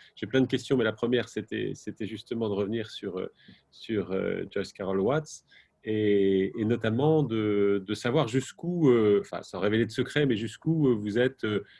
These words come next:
dépendant comme ça. Est-ce que c'est, c'est en même temps une opportunité ? C'est super d'avoir un, un, un, une telle auteure dans, dans, dans ses, j'allais dire dans son, dans son catalogue,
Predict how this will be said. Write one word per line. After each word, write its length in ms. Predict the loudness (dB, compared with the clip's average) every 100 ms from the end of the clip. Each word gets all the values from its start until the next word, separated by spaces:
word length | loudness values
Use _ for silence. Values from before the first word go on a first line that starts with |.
| _ _ -10
dépendant 600 | 2 2 4 4 4 2
comme 200 | 0 -2
ça. 240 | 0 0
Est-ce 160 | 0 0
que 100 | -2
c'est, 460 | 0 -2 0 -2 -6
c'est 200 | -4 0
en 60 |
même 140 | 0 2
temps 120 | 2
une 120 | 2
opportunité ? 560 | 0 -4 -4 -2 -2 -4
C'est 140 | -4
super 360 | -12 -6 -4 -4
d'avoir 320 | -4 -4 -4
un, 180 | -8 -10 -14
un, 180 | -14 -16 -20 -20 _
un, 160 | -18 -14 -6
une 200 | -4 0
telle 240 | 0 0
auteure 600 | -2 0 0 0 -4 -6
dans, 300 | -6 -8 -8
dans, 560 | -10 -10 -10 -12 -16 -18 -18
dans 100 | -18
ses, 800 | -16 -16 -12 -10 -12 -14 -20 -20 _ _ _ -20 -20
j'allais 200 | -12 -4
dire 120 | -4
dans 80 | -4
son, 220 | -10 -14
dans 100 | -14
son 160 | -10 -6
catalogue, 580 | -4 0 0 0 -2